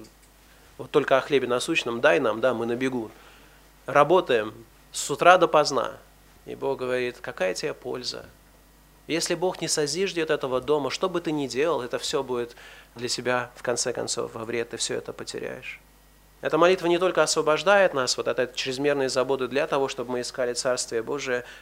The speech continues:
оно возлагает на нас ответственность. Ответственность доверять Богу. И ответственность сердечно благодарить Его.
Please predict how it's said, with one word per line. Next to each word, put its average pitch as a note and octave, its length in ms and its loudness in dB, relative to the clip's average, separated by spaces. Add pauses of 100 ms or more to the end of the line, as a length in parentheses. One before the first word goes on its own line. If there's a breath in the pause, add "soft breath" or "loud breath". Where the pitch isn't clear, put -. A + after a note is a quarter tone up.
оно C#3 200 0
возлагает C3+ 500 2
на B2 60 -2
нас A#2+ 240 -2
ответственность. A#2+ 640 -6
Ответственность D3 600 -4
доверять B2 460 -6
Богу. A#2 320 -6 (800)
И A2 80 -6
ответственность C3 580 0
сердечно C#3 560 0
благодарить A#2 640 0
Его. A#2 260 -8